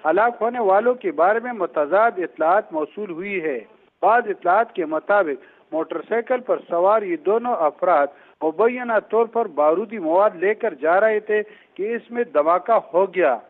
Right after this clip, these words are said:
پولیس نے مرنے والوں کی جسمانی اعضاء اور دیگر شواہد جمع کر کے تحقیقات شروع کر دی ہے۔ پاکستان کے قبائلی علاقے شمالی وزیرستان میں جون سے فوج نے شدت پسندوں کے خلاف بھرپور کارروائی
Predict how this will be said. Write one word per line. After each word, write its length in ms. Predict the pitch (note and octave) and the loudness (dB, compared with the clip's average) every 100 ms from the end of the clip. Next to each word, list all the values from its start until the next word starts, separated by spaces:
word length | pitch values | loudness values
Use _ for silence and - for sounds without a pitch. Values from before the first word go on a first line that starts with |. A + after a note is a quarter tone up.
| _ _ - | _ _ -10
پولیس 360 | B3 C4+ A#3+ | -6 -4 -4
نے 100 | F#3 | -6
مرنے 340 | D#3 G#3 A3+ G#3 | 0 -2 0 0
والوں 360 | F3+ G#3+ A#3+ | 2 2 2
کی 160 | A#3+ D#3 | -2 -10
جسمانی 600 | C#3+ D3 F3+ F#3+ G#3 F#3 | -10 -10 -4 -4 -2 -4
اعضاء 560 | D#3 D3 C3+ F#3+ D3+ D3+ - _ | 0 0 2 2 2 0 -6 _
اور 240 | D3+ D#3 D#3+ | 0 0 0
دیگر 460 | D3 A3+ A#3+ B3+ - | -6 -12 -2 -2 -2
شواہد 440 | D#3+ E3+ G#3+ F#3+ D3 | 0 2 2 0 -4
جمع 240 | G#3 G3+ | 0 0
کر 200 | - A3 | 0 -6
کے 180 | A3+ B3 | -6 -10
تحقیقات 640 | G#3+ D3+ - D#3+ - A3 A3 E3 | -6 -6 -8 -8 0 0 -2 -10
شروع 200 | E3 G3 | -8 -6
کر 220 | F3 D3 | -6 -6
دی 240 | F#3+ G3+ | -8 -4
ہے۔ 220 | D#3+ A#2+ G#2 _ _ - | -4 -4 -10 _ _ -2
پاکستان 500 | E3+ F3+ - B3+ C4 | -2 -2 -2 -2 -2
کے 160 | A3+ | -10
قبائلی 460 | - E3+ G3 A3 G3+ | -4 0 2 2 2
علاقے 320 | F3 F#3+ B3 | 2 0 -6
شمالی 460 | - D3+ E3 A3+ B3 | -6 -2 0 0 0
وزیرستان 640 | F#3 E3+ D#3+ - G#3 A#3 | 0 -2 -6 0 0 0
میں 140 | F#3 | -2
جون 400 | C#3+ - A3+ C4+ A#2+ _ _ | -6 -8 -6 -6 -8 _ _
سے 180 | D#3+ A#2+ - _ - | -6 -6 -10 _ 2
فوج 240 | A#3 B3+ | 4 4
نے 180 | A#3+ A#3+ | -2 -8
شدت 380 | - D3+ E3 E3 | -8 -4 -4 -2
پسندوں 440 | E3 A3+ A3 C4 | -6 -6 -8 -8
کے 160 | - E3 | -8 -8
خلاف 360 | D#3+ E3+ G#3+ | -4 0 0
بھرپور 480 | E3 D#3 D#3 A#3 B3+ | 0 -2 -2 -8 -10
کارروائی 500 | B3 D#3+ D3 F3 | -2 0 2 0